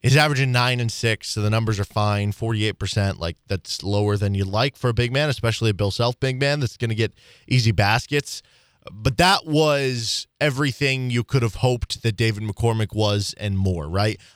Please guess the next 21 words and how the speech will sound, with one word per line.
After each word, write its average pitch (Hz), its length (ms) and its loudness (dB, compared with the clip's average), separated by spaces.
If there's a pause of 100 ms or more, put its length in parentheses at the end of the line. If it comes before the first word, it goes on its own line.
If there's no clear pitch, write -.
Um, 104 340 0 (260)
I, 175 200 4
I - 20 0
think 208 180 -4
the 175 100 -4
biggest 160 380 0
thing 175 300 0
that 139 260 2 (520)
you 117 120 2
think 151 300 0
of 143 180 2
with 127 160 0
Dave 135 380 2
is 113 380 0
the 120 120 0
ability 117 440 0
to 107 40 0
score 120 340 -2
the 107 100 -4
ball, 110 460 0 (840)
um, 101 420 0